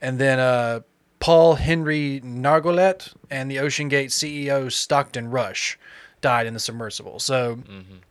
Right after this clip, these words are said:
Speaker 1: yeah, there was, there was a, if those men were actually on that ship,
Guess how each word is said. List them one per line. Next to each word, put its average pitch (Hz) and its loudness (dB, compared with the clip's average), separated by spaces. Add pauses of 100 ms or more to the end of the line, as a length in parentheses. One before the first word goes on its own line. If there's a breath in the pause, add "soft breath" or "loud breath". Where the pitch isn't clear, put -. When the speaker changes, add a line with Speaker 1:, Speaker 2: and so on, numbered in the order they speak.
(520)
Speaker 1:
yeah, 127 0
there 127 2
was, 151 -2
there 165 4
was 156 0
a, 151 -6 (100)
if 127 -6
those 190 8
men 220 2
were 202 4
actually 180 0
on 165 2
that 160 4
ship, 185 2